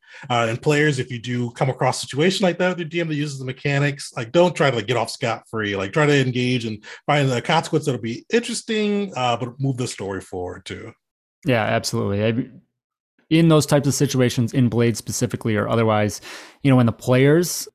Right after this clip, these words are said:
Speaker 2: come up with their own consequences, that's always fun. And, you know,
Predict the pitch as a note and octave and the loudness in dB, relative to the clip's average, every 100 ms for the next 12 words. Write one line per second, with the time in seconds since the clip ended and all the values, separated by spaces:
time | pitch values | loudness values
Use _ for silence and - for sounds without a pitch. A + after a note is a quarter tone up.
0 | - - C3 C3 E3+ D#3+ D#3 D#3 D3+ D3+ | -8 2 4 6 4 6 6 6 4 2
1 | C#3+ D3+ D3+ D#3 D#3 C#3 B2+ - C#3+ B2 | 2 2 2 2 -2 2 2 4 4 4
2 | - A#2 G#2 G2 F#2 - A#2+ G#2+ A2 - | 2 0 0 -2 -6 -2 0 0 -2 -6
3 | C3+ A2 G#2+ | -4 -2 -2